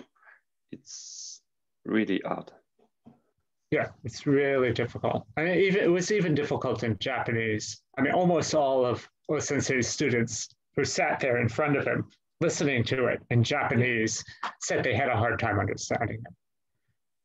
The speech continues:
Speaker 2: So that's one
Speaker 1: And
Speaker 2: of the, hmm.
Speaker 1: Uh, so, sorry, I can.
Speaker 2: No, no, go ahead.
Speaker 1: Oh, and, and, and you talk about Kototama. Did, did, did you study something about that, or?
Speaker 2: Not seriously.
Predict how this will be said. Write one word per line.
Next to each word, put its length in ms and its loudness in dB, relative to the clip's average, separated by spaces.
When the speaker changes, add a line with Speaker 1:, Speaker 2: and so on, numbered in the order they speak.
Speaker 2:
So 160 -2
that's 280 0
one 160 6
Speaker 1:
And 100 4
Speaker 2:
of 60 -2
the, 300 0
hmm. 100 2
Speaker 1:
Uh, 180 0
so, 260 -2
sorry, 400 4
I 60 -6
can. 140 -18
Speaker 2:
No, 100 2
no, 180 0
go 80 2
ahead. 200 2
Speaker 1:
Oh, 160 -2
and, 200 4
and, 200 4
and 180 4
you 100 8
talk 260 4
about 360 6
Kototama. 640 4
Did, 200 -2
did, 240 0
did 240 -2
you 280 8
study 600 4
something 380 2
about 300 6
that, 240 4
or? 360 4
Speaker 2:
Not 280 2
seriously. 880 0